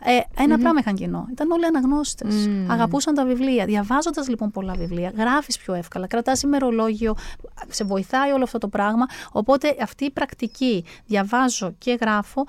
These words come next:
Speaker 1: βοηθάει πάρα πο-, πολύ τα παιδιά να εκφράζονται και αυτό βοηθάει στον τρόπο που σκέφτονται. Είναι, πάμε ένα βήμα πίσω. Αν δεν είχαμε τη γλώσσα, δεν θα μπορούσαμε να σκεφτόμαστε, έτσι.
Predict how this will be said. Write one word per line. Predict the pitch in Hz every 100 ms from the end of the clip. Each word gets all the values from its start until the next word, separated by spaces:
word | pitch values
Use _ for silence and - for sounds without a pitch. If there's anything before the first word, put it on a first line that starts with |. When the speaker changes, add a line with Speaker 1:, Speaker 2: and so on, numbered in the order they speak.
| - -
Speaker 1:
βοηθάει | 240 285
πάρα | 277 302
πο-, | - 254 - -
πολύ | 233 240
τα | 269
παιδιά | 262 254
να | 233
εκφράζονται | 196 - 196 190 208 226
και | - 240
αυτό | - 269
βοηθάει | 311 - 330
στον | 294
τρόπο | 240 294
που | 285
σκέφτονται. | - - 277 311 - 190 165 - - - - -
Είναι, | 240 269
πάμε | - 269
ένα | 302 302
βήμα | 262 294
πίσω. | 262 302 - 208
Αν |
δεν | 214
είχαμε | 269 302 311
τη | 254
γλώσσα, | 214 214 202 202
δεν | 233
θα | 285
μπορούσαμε | 269 254 262 - 226 254 - -
να | -
σκεφτόμαστε, | 233 - - - 440 370 233 -
έτσι. | 190